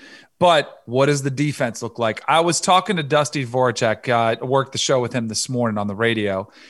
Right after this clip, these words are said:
and he actually called the game. So he was there. So I was asking him about it, and he was saying that he's noticed, and I think this is something that Lincoln Riley, I'm sure, has addressed. We can all talk about Alex Grinch and what he's meant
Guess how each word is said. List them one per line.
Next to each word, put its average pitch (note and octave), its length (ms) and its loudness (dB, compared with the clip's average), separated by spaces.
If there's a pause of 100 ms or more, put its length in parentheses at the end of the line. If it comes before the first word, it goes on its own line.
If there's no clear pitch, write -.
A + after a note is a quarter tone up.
(120)
and A#2 120 -4
he D#3+ 120 2
actually C3+ 360 -2
called C#3+ 480 2
the A2+ 60 -4
game. A2 440 -4
So G#2+ 140 -10
he A#2+ 180 -6
was A2 200 -8
there. A#2+ 420 2 (520)
So - 120 0
I D3+ 60 4
was D3+ 140 0
asking C3+ 320 0
him C3+ 100 2
about A#2 340 2
it, A#2+ 40 0
and A#2 100 -8
he D3 100 -4
was D3+ 140 -4
saying B2 360 0
that A#2 180 0
he's C#3 420 -6
noticed, D3 640 2
and A#2+ 100 -2
I A#2+ 80 2
think C3 200 -2
this C3+ 180 -2
is C#3+ 140 -4
something C#3 380 -2
that C3 180 0
Lincoln B2+ 240 -2
Riley, A#2+ 400 2
I'm A#2+ 140 -2
sure, F3 380 2
has B2 160 -2
addressed. B2 480 0
We B2 60 -8
can C#3 160 -4
all D3+ 160 4
talk E3 320 0
about A#2+ 300 0
Alex B2+ 320 2
Grinch C3 320 0
and A#2 80 -2
what A#2 160 2
he's C3 340 -4
meant A#2+ 480 0